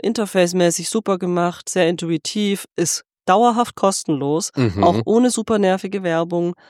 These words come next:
Speaker 1: Ähm,
Speaker 2: Ist eine der wenigen App, wo ich immer wieder das Gefühl hab, ich will dem Entwickler Geld geben,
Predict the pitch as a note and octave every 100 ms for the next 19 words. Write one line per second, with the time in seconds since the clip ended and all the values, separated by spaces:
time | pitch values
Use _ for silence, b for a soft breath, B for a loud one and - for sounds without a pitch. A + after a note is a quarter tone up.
0 | b b b - F3 E3 F3 F3 F3 D3
1 | D#3 A#2 C#3+ F3 D#3 - D3 - A#2 -
2 | C#3+ E3+ D3+ D#3+ C3+ - - D#3 D#3+ -
3 | A#2+ A2+ C3+ C#3 C3 A2 C3 C3 G2+ A#2
4 | C#3 F#2 E3